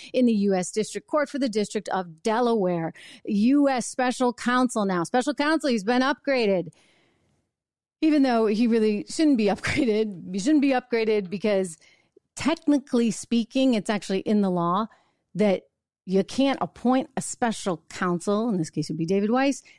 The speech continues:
that already works for the government. You need somebody from the outside. That's why they're special counsel. But they're putting him in.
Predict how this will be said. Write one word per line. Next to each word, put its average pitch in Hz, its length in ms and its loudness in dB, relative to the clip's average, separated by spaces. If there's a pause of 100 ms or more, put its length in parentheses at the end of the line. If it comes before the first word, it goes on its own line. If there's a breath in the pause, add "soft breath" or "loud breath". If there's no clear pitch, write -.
that 330 80 -2
already 202 260 0
works 165 260 -4
for - 80 -12
the 170 80 -6
government. 175 540 -2
You 180 100 -2
need 190 220 0
somebody 185 240 0
from 190 160 -4
the 190 180 -4
outside. 214 540 -4
That's 165 160 -6
why 185 140 -2
they're 208 140 -2
special 226 640 -4
counsel. 240 520 -2 (540 soft breath)
But 233 240 0
they're 254 140 2
putting 262 400 2
him 220 260 4
in. 202 340 2